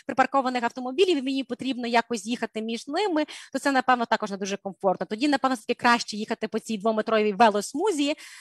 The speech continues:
і, і ви можете собі спокійно приїхати. От ви бачите, автомобілісти, вони собі стоять в заторах, а я собі з легкістю, з вітерцем проїжджаю повз них. Це привабила картинка. Якщо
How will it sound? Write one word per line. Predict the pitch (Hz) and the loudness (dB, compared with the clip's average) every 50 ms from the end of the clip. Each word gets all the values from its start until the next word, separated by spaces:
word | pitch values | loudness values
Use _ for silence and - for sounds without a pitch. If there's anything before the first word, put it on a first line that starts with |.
| - - - - - | -20 -20 -20 -10 -4
і, | 233 240 | -2 -2
і | 240 - - 269 262 269 269 | -2 -2 -2 0 2 2 2
ви | 226 202 262 277 | 2 2 2 2
можете | 269 262 269 294 269 285 - 269 | 2 2 2 0 0 -2 -4 -4
собі | - - 254 226 269 262 262 | -6 -6 -4 -2 0 0 0
спокійно | - - - 269 - - 320 302 302 | -2 -2 -6 -6 -4 -2 -2 -2 -2
приїхати. | - - 262 277 285 - - 269 | -2 -4 -4 -4 -4 -4 -6 -4
От | 240 - | -2 -2
ви | 262 | 0
бачите, | 262 254 247 - 233 | 0 -2 -2 -4 -8
автомобілісти, | - - 214 220 196 311 - 381 330 - 269 | -12 -12 -10 -8 -8 -6 -6 -6 -6 -6 -6
вони | 262 | -8
собі | - - 214 233 | -6 -6 -8 -6
стоять | - - 247 226 202 | -2 0 0 0 0
в | 180 - | -2 -2
заторах, | 226 - - 339 370 - - 302 285 - - - - - - | -4 0 2 6 6 8 8 8 6 2 -2 -14 -14 -4 2
а | - | 4
я | 233 254 247 | 4 4 4
собі | - 240 208 202 226 220 | 2 -4 -6 -4 -4 -4
з | 196 220 | -2 2
легкістю, | 294 311 320 311 - - 247 - 269 240 | 4 4 4 4 2 -4 -10 -8 -8 -6
з | 208 | -6
вітерцем | 226 240 - 233 233 - - 262 262 240 - | -4 -2 -2 -4 -2 2 2 2 2 2 0
проїжджаю | - 285 277 254 254 247 220 - 247 233 220 220 - _ _ | 2 4 4 4 4 2 0 2 4 4 4 4 2 _ _
повз | - 226 208 196 196 185 | 2 2 2 0 -2 -8
них. | 190 185 - - - _ - - - - - | -10 -10 -12 -12 -14 _ -20 -20 -14 -6 -2
Це | 262 - | -2 0
привабила | - - 277 233 226 208 185 196 180 180 | 2 2 4 6 6 4 4 2 -2 -2
картинка. | - 196 - - - 147 131 - - - - 226 - _ _ _ _ _ _ _ _ _ _ _ _ _ _ _ _ _ _ _ _ _ _ _ _ _ _ _ _ _ _ _ _ _ _ 622 _ _ _ _ _ _ _ _ _ _ _ _ _ - - - - - _ _ _ _ | -4 -6 -10 -10 -10 -10 -10 -10 -10 -10 -10 -10 -12 _ _ _ _ _ _ _ _ _ _ _ _ _ _ _ _ _ _ _ _ _ _ _ _ _ _ _ _ _ _ _ _ _ _ _ _ _ _ _ _ _ _ _ _ _ _ _ _ -20 -20 -20 -20 -20 _ _ _ _
Якщо | - 277 269 - - - 330 311 311 - | 2 2 2 2 2 2 4 4 4 4